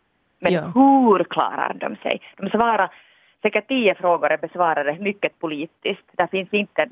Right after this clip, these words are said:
Speaker 1: en beskrivelse på hur. Hur har de tänkt det? Eftersom det är de som planerar så borde de ju veta hur det planeras och hur de ska klara sig.
Speaker 2: Till sist här, Marika Ståhl Railila, det här beslutet har fått dig nu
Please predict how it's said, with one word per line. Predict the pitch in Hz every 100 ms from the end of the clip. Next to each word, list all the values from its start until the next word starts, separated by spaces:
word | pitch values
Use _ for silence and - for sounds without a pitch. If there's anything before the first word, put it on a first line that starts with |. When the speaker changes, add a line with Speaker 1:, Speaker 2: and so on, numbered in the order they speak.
| _
Speaker 1:
en | - 151 139 - _
beskrivelse | - 165 - 185 160 117 - -
på | 160 - _ -
hur. | 254 190 123 - -
Hur | 262
har | 202 180 165 185
de | 202 170
tänkt | - 160 165 -
det? | - - _ -
Eftersom | 185 - 180 175
det |
är | 170
de | 226 196
som | 165 156
planerar | 165 165 151 131 165 220 _ _ _ _
så | -
borde | 190 202 175
de | 180 170
ju |
veta | 165 180 156 -
hur | 160 190 151
det | 107
planeras | - 104 - 71 - - _
och | 180
hur | 175 185
de | 151 151
ska | -
klara | - 185 - 208
sig. | - 208 - _ _ _ - - _
Speaker 2:
Till | 220
sist | 214 226
här, | 214
Marika | 175 175 180 180
Ståhl | - 175 180
Railila, | 185 170 165 165 -
det | 175 190
här | 190 190 175
beslutet | - 190 - 233 175 170
har | 165
fått | 180 160
dig | 185 175
nu | 165